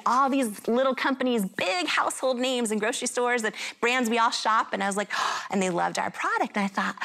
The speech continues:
if they invest in us, like, they can use their power. Maybe God's gonna use them, and they're gonna open all these doors, and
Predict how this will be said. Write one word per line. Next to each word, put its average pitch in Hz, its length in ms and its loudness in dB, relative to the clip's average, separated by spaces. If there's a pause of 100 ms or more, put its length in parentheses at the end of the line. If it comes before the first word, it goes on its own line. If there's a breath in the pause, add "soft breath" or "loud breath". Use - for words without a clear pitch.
(260 loud breath)
if - 160 -12
they 220 180 0
invest 247 460 -2
in 247 100 0
us, 185 260 -6
like, 202 100 -2 (340 loud breath)
they 262 120 2
can 262 200 0
use 226 180 2 (120)
their 302 220 0 (100)
power. 180 380 -2
Maybe 277 240 0
God's 277 280 0
gonna 302 160 0
use 294 240 0
them, 381 240 2
and 302 100 2
they're 277 100 0
gonna 262 180 0
open 285 220 -2
all 302 140 2
these 311 200 -2
doors, 349 420 0
and - 140 -2